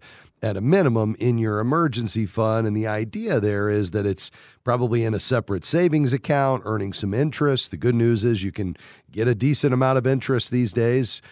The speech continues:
four and a half percent plus, uh, if you use an online savings account with one of the online banks.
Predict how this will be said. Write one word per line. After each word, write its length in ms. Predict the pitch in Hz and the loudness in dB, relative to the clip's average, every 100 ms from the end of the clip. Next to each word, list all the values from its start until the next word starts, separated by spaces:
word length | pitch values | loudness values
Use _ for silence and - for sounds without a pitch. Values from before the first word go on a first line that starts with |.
| - _ _ | -20 _ _
four 180 | 113 117 | -2 0
and 100 | 110 | 0
a 40 | |
half 280 | 117 127 - _ | 2 0 -2 _
percent 540 | - 113 - 120 123 - - | -6 -4 0 0 -2 -6 -8
plus, 540 | 120 123 135 - - - - _ | 0 0 0 -2 -6 -10 -20 _
uh, 160 | 104 107 | -4 -2
if 120 | 98 | -4
you 100 | 98 | -4
use 240 | 104 110 98 | -4 -2 -2
an 80 | 101 | -2
online 500 | 104 110 107 110 107 | -2 -2 -2 -2 -2
savings 420 | 120 113 113 101 | -2 -2 -2 -4
account 380 | 98 117 113 101 | -4 -2 -2 -2
with 100 | 87 | -4
one 140 | 107 | -4
of 80 | 104 | -2
the 80 | 101 | -4
online 460 | 104 104 101 98 | -4 -4 -6 -4
banks. 500 | 98 107 123 123 - | -4 -2 -4 -6 -10